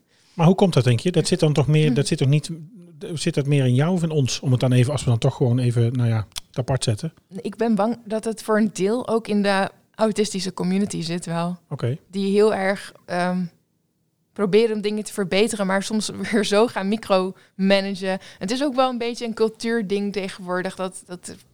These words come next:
Speaker 2: bijna heel, met heel veel woorden, dat dit, dit is een fout woord, het is nu vervangen door dat woord.
Speaker 1: Ja.
Speaker 2: Ehm, maar ik heb liever de menselijkheid gewoon, dat iemand met goede bedoelingen,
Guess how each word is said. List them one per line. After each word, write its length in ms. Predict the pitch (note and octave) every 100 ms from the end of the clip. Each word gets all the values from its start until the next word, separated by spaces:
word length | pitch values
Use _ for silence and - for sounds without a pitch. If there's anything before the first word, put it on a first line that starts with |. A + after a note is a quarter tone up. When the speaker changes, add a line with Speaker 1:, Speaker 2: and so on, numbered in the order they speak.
| _ -
Speaker 2:
bijna 260 | G3 G3+
heel, 200 | G3 G#3+
met 120 | G#3 G3
heel 140 | A#3+
veel 160 | A#3 G3+
woorden, 380 | F#3 F#3 F3+
dat 160 | F#3 E3+
dit, 240 | G3+ G3+
dit 160 | F#3+ G#3
is 80 | G3+
een 100 | G#3
fout 320 | G3 F#3 G3+
woord, 240 | F#3 F#3+
het 100 | F#3
is 100 | G3
nu 100 | G3
vervangen 380 | F#3+ F#3 F#3 F3+
door 100 | F#3
dat 220 | F3 F3+
woord. 380 | F3+ F3 F#3 - - -
Speaker 1:
Ja. 220 | B2 B2 -
Speaker 2:
Ehm, 420 | - G3 F#3+ G3 G3 - _ _ _ _ -
maar 220 | G3+ -
ik 120 | C#4
heb 200 | D4 A#3
liever 500 | A3+ C4 B3 A3+ G3+ - D3
de 100 | F#3
menselijkheid 720 | G3+ G3 G#3+ G3 G3+ F#3+ F#3 -
gewoon, 380 | F3 E3+ F#3
dat 320 | F3+ F3 - - _
iemand 380 | A3+ G#3+ F#3 G3+
met 180 | F#3+
goede 240 | - B3+ A#3
bedoelingen, 640 | G3+ G#3+ A3 G#3 F#3 G3